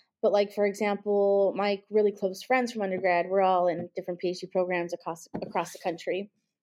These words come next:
But, you know, they are my, like, support system for those types of things, 'cause they understand and, um, they also have good insight, and they can, they can help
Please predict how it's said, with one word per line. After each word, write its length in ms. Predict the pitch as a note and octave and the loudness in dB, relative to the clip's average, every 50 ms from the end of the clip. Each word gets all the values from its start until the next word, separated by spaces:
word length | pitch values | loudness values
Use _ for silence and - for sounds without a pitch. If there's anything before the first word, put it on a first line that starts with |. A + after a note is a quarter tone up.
| _ _ _ _ _ _ _ _ _ _ - | _ _ _ _ _ _ _ _ _ _ 4
But, 320 | A#3 G#3 F#3 - - - _ _ _ _ _ - | 4 6 4 4 0 -6 _ _ _ _ _ -4
you 120 | A3+ A3+ G3+ | -2 0 0
know, 300 | E3+ D3 D3 F3+ F#3+ F#3 | 0 0 0 -2 -2 2
they 200 | G3 G#3 G#3+ A3 | 4 6 6 6
are 440 | G#3+ C3+ F#3 F#3+ G3+ G3+ G3 G3 F#3+ | 6 6 6 6 6 6 6 4 2
my, 440 | G3 F#3+ F#3 F3+ E3+ E3+ E3 E3+ E3+ | 2 0 0 0 0 0 0 0 -2
like, 320 | F3 F3 D#3+ C#3+ F3 - | -2 -2 -4 -4 -4 -6
support 480 | - - - - G#3 - - D4 C4 B3+ | -12 -16 -16 -16 -4 2 2 2 2 2
system 440 | - G3+ - - - F3+ E3 E3 E3+ - | -2 -8 -6 -2 0 0 0 -2 -4 -2
for 160 | - F3+ F3 | 0 2 4
those 200 | F3 F3+ F3 F3 - | 4 2 2 0 -2
types 240 | - - - - | -4 -6 -6 -6
of 100 | - - | -12 -14
things, 380 | - - A2+ - - - - - | -12 -12 -12 -10 -12 -14 -14 -8
'cause 300 | - F3 D3+ D3+ F3 - _ - | -4 -2 -2 -2 -4 -6 _ 0
they 340 | E3+ E3 E3 D#3 D#3 E3+ - - | 0 0 0 -2 -4 -6 -6 -8
understand 720 | D#3 D#3 - - - - F3 F3 E3 F3 F3+ F#3+ G3 G3 F#3+ | -8 -10 -10 -12 -8 -4 -4 -2 -2 -2 -2 -2 -2 -2 -2
and, 220 | D#3 D#3 D#3+ E3+ _ _ _ _ _ _ _ _ _ _ _ _ - | -2 -4 -6 -10 _ _ _ _ _ _ _ _ _ _ _ _ -6
um, 440 | F3+ D#3+ C#3 A2+ G#2+ A2 - A#2+ - _ _ _ _ _ _ _ _ _ _ _ _ _ - | -4 -2 -2 -2 -4 -6 -8 -12 -14 _ _ _ _ _ _ _ _ _ _ _ _ _ 0
they 120 | G3+ F#3+ | 2 2
also 320 | F#3 F3+ F3 - - F#3+ F3 | 4 2 0 -2 -4 -4 -2
have 360 | F3 F#3 F3+ E3+ E3+ E3+ E3+ _ _ _ _ _ _ _ _ _ _ _ _ - | -2 0 0 0 0 -2 -4 _ _ _ _ _ _ _ _ _ _ _ _ 0
good 140 | G#3 G3 F#3 | 0 2 2
insight, 560 | - F#3 F#3+ F#3 F#3 - F#3+ F#3 F#3 G3 G3 | 2 -2 -2 -2 -2 0 2 4 4 4 4
and 240 | F#3+ F3 F3 F3+ F3 | 2 0 -2 0 0
they 80 | E3+ | 0
can, 400 | E3+ - F#3 E3+ E3 E3 E3 E3+ - _ _ _ _ _ _ - _ _ _ _ _ - | 0 0 -4 -4 -4 -4 -6 -8 -12 _ _ _ _ _ _ -20 _ _ _ _ _ -4
they 80 | F3 E3+ | -4 0
can 120 | F3+ E3+ | 0 0
help 360 | F3 E3 G#3 G3+ G3 F#3+ G3 | 0 4 4 4 4 4 2